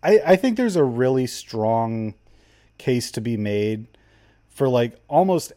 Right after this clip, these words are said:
any video game world if you, if you go with the, uh,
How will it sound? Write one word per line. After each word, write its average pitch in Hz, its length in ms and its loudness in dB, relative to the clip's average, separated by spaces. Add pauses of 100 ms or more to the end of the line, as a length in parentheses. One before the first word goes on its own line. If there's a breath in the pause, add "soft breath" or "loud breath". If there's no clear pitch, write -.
any 123 320 -2
video 110 400 -2
game 120 420 -4
world 127 500 -2 (140)
if 127 180 -6
you, 120 460 -4 (640)
if 135 240 -4
you 127 160 -4
go 120 300 2
with 117 300 -4
the, 104 540 -6 (1700 soft breath)
uh, 95 640 -2